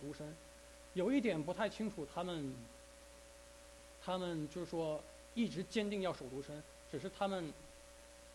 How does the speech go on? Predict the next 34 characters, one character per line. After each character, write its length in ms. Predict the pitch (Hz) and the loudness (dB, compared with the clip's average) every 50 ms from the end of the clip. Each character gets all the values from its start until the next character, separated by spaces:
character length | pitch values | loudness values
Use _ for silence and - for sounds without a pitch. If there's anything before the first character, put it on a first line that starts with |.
| - - | -12 0
自 160 | - 269 233 - | 4 4 4 4
称 280 | - - - 208 208 | 4 2 2 2 2
的， 160 | 190 151 135 - - | 2 2 0 -2 2
他 120 | - 214 | 2 4
们 120 | 208 202 196 | 4 4 4
说， 280 | - - 190 190 190 - - - - - - - - | 6 8 8 8 8 6 4 -6 -14 -16 -16 -12 -4
呃， 340 | - 156 156 156 156 147 156 - | 0 2 4 6 6 4 4 6
耶 120 | 214 247 247 | 6 6 6
稣 160 | 247 262 240 | 8 6 4
基 160 | - - 226 | 4 2 2
督 80 | 202 226 | 2 2
的 240 | 196 202 175 151 131 - - - - - - | 4 6 6 4 4 2 -4 -12 -16 -6 2
门 240 | - 151 165 196 220 | 6 6 8 8 6
徒 220 | - - 208 214 208 - | 4 2 0 0 0 -2
彼 140 | 175 135 117 | -4 -4 -2
得 280 | 131 131 127 131 151 156 - - | -2 -2 0 0 -2 -2 -4 -2
是 100 | - 202 - - | -2 -2 0 0
他 100 | - 165 | 0 0
们 80 | 160 156 | 0 0
的 80 | 143 - - | 0 -2 0
第 100 | - 220 | 2 2
一 80 | 214 214 | 4 4
任 160 | 202 180 139 | 4 4 4
教 140 | 147 135 127 | 2 2 0
皇， 180 | - - 123 - - - - - - | 0 -4 -6 -8 -10 -12 -16 -8 2
但 160 | - 240 214 - | 6 6 6 6
是 100 | - 202 - - - - | 4 2 0 -4 2 4
第 180 | 285 247 240 254 | 6 8 8 8
一 60 | 262 | 6
任 160 | 240 202 156 | 6 6 6
教 160 | - 170 156 | 6 4 4
皇 180 | 139 - 156 160 156 | 4 4 0 0 0
彼 160 | - 127 117 | -2 -4 -4
得 280 | - 131 131 135 147 | -2 0 0 0 0